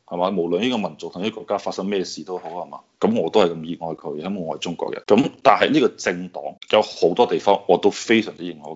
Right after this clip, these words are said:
佢，即係尤其我嚟咗澳洲之後一做對比，即係佢有嗰啲，佢，即係佢響經濟管理同埋，其實講，講簡單啲就係佢響科技同埋經濟方面，佢呢套官僚體系應對，誒，科技同埋經濟方面，佢做咗一啲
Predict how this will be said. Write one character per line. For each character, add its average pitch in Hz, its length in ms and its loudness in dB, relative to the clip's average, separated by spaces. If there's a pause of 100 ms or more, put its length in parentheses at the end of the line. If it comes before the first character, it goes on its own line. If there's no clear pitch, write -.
(100)
佢， - 40 -14 (420)
即 135 100 6
係 131 40 6
尤 92 180 4
其 - 80 -12
我 80 100 -10
嚟 76 120 -10
咗 92 140 -6
澳 87 60 -4
洲 98 140 -4
之 95 160 -8
後 85 60 0
一 90 120 -2
做 - 140 -8
對 76 220 -10
比， 78 260 -14
即 - 80 0
係 - 60 0
佢 - 100 -4
有 90 80 2
嗰 107 120 -4
啲， 120 100 -4 (180)
佢， 104 200 2 (300)
即 143 100 4
係 123 60 2
佢 92 140 -4
響 90 260 -6
經 123 180 -2
濟 95 200 -2
管 85 280 -14
理 71 60 -18 (200)
同 92 100 -4
埋， 76 100 -2 (240)
其 85 120 -8
實 - 100 -10
講， 98 240 -6 (200)
講 104 200 -2
簡 - 40 -20
單 90 220 2
啲 95 80 -4
就 90 120 -8
係 78 180 -8 (420)
佢 87 220 0
響 90 260 -6 (380)
科 113 320 4
技 78 100 -12
同 76 140 -20
埋 76 140 -12
經 98 160 -10
濟 87 120 -12
方 90 220 -10
面， 80 200 -16
佢 - 140 -2
呢 120 120 0
套 104 140 -6
官 113 260 -4
僚 95 140 -4
體 82 200 -6
系 87 340 -2
應 90 160 -2
對， 87 140 0
誒， 85 800 0
科 - 100 -12
技 85 180 0
同 80 120 -14
埋 78 120 -6
經 101 240 0
濟 95 120 -2
方 90 180 -4
面， 80 140 -16
佢 98 240 4
做 85 220 -2
咗 92 160 -4
一 104 40 -4
啲 - 260 -4